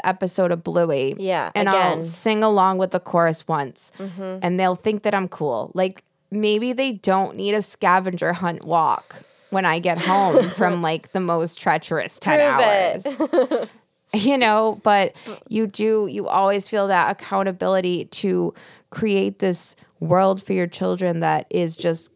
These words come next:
Speaker 1: curated to what they need, and you just
Speaker 2: So curated.
Speaker 1: So,
Speaker 2: So
Speaker 1: like
Speaker 2: And I think we've talked about this before. It's like the Pinterest thing. We love the app, get great ideas from it, but also, like,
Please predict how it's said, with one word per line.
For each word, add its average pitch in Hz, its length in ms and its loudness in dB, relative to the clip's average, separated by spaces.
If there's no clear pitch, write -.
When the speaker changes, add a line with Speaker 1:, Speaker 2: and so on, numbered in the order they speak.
Speaker 1:
curated 190 800 -2
to - 160 -8
what 175 240 -2
they 175 240 -2
need, 170 400 -4
and 170 180 -6
you 175 120 -6
just 190 200 -8
Speaker 2:
So 214 560 -4
curated. 160 840 -6
Speaker 1:
So, 180 180 -10
Speaker 2:
So 175 260 -2
Speaker 1:
like 208 420 -6
Speaker 2:
And 226 160 -2
I 208 140 0
think 226 320 -4
we've 202 280 -6
talked 190 380 -6
about 180 200 -2
this 180 160 -6
before. 208 560 -2
It's 175 380 -4
like 170 400 -4
the 185 160 -8
Pinterest 185 540 -8
thing. 175 360 -6
We 175 320 -8
love 185 360 -6
the 180 180 -4
app, 156 420 -6
get - 260 -8
great 185 240 -4
ideas 180 400 -2
from 180 220 -12
it, 175 120 -8
but - 160 -8
also, 202 440 -2
like, 175 360 -6